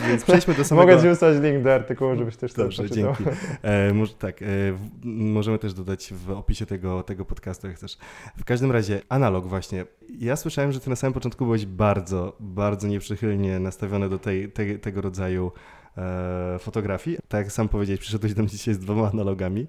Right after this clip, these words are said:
Speaker 2: Mhm.
Speaker 1: Em, i myślałem,
Speaker 2: A
Speaker 1: że
Speaker 2: sobie
Speaker 1: to
Speaker 2: trzema, bo jeden jest taką małpką.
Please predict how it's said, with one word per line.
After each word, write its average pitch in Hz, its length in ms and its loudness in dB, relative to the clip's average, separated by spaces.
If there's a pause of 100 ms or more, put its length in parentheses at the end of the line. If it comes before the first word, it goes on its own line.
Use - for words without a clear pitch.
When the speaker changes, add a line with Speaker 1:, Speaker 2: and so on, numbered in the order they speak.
(140)
Speaker 2:
Mhm. 139 220 -4 (200)
Speaker 1:
Em, 98 800 -2 (180)
i 107 280 -6
myślałem, 107 420 0
Speaker 2:
A 110 40 2
Speaker 1:
że 107 60 2
Speaker 2:
sobie 143 180 2
Speaker 1:
to - 80 -10
Speaker 2:
trzema, 127 300 -6
bo 117 220 -2 (240)
jeden 135 300 -2
jest 127 160 -6
taką 135 180 -6
małpką. 123 420 -4